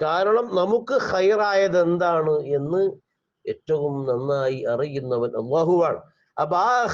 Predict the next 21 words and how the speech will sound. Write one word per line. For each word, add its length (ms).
ഖൈർ 280
അറിയുന്നവനായത് 1080
കൊണ്ട് 400
തന്നെ 140
അക്കാരണം 680
കൊണ്ട് 220
അല്ലാഹു 600
ഈ 120
ആവശ്യത്തെ 840
അവനെ 280
തൊട്ട് 420
തിരിച്ചു 320
കളയും. 420
فيتهم 720
الناس. 480
അപ്പൊ 160
അവൻ 400
ജനങ്ങളെ 580
തെറ്റിദ്ധരിക്കും. 800
ظلما 380
لهم. 380